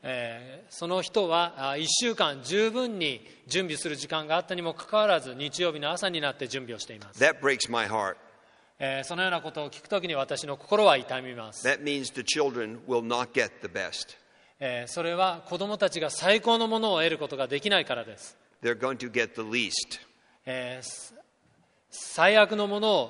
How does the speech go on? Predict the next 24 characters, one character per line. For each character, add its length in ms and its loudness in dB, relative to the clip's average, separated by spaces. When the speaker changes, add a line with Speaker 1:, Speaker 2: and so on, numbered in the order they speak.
Speaker 1:
得 100 4
る 80 2
こ 140 -4
と 100 -6
に 320 -4
な 120 -6
っ 20 -8
て 80 -10
し 100 -8
ま 80 -14
い 60 -16
ま 100 -20
す。 400 -2
Speaker 2:
So, 220 4
spare 420 10
no 520 8
effort 560 4
when 200 -4
you 100 -4
teach 360 -6
the 60 -6
word 240 -2
of 160 -10
God. 160 -6